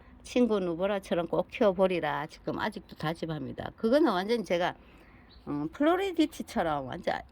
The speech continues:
누브라 입장이 좀 긴 편인데 그 친구는 이게 완전히 짧아져가지고 완-, 흑장미색을 딱 띠고 있는데 뭔가 뭐-, 뭘까 이렇게 하는데 제가 진짜 누브라인지 상상도 못했을 정도로 그런 모습을 가지고 있더라고요. 저도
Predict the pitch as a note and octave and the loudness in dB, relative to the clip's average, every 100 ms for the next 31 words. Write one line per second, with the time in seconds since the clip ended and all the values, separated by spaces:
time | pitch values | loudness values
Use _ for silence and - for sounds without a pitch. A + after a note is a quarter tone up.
0 | - E3 G#3+ A3 D#4 G#4 B3+ B3+ C4 A#3 | -14 0 2 2 4 4 4 6 6 6
1 | A3+ A#3 - G3 F#3+ D#4 D#4 F#4+ E4 F3 | 2 2 0 0 2 2 4 4 4 4
2 | E3+ E3 C#3 - - G#3 G3 - - F4+ | 4 2 0 -4 -2 2 2 0 4 6
3 | B3+ F#3+ E3+ - G#3 F#3 E3+ G#3+ E4 G#3 | 6 4 0 0 2 4 2 2 0 -2
4 | - - G4 C5+ C#5 E4 G#3 D#3+ D#3+ D3+ | -4 4 4 6 4 4 2 -2 -4 -2
5 | C3+ C3+ F3+ G3+ F#3+ - - - - - | -2 -2 -6 -8 -8 -12 -18 -20 -20 -20
6 | - - - - - - - - - F4+ | -20 -20 -20 -18 -16 -16 -20 -20 -8 -6
7 | E4+ G4 G4 C#4 - E3 E3 - - - | 2 4 4 2 2 -2 -2 -4 -4 -10
8 | - A#3 A#3 G#3+ F#3 F3+ C#3+ C3+ C3+ A#2+ | -6 -4 0 -2 -2 -4 -4 -4 -4 -6
9 | D3 E3 G3+ G3+ G3 G3+ - D#3+ E3 - | -6 -6 -6 -6 -6 -8 -6 -4 -4 0
10 | A#3 A#3 A3+ F3+ F#3+ - D3+ E3+ E3 G#3 | 0 0 -2 -4 -8 -6 -4 -4 -6 -2
11 | F3+ F#3+ - G#3 D3+ B2 - - - - | -4 -4 -6 -4 -2 -4 -6 -10 -10 -6
12 | G#3 B3 D#4+ B3 A#3 - E3 E3 E4+ F4 | -2 0 0 0 -2 0 0 2 0 2
13 | E4 F#3+ C3+ - E3+ - - C3+ C#3 D3+ | 0 0 -4 -6 -8 -8 -10 -6 -6 -4
14 | D3 B2 B2+ B2 G#3+ B3 F3 F3+ - C#3+ | -4 -4 -6 -6 -2 0 0 -2 -4 -4
15 | C3 D#3+ D3+ A#2+ - C3+ A2+ G#2+ A2+ D3+ | -4 -2 -4 -4 -4 -4 -2 -6 -8 -8
16 | C#3 C#3 C3 | -4 -4 -4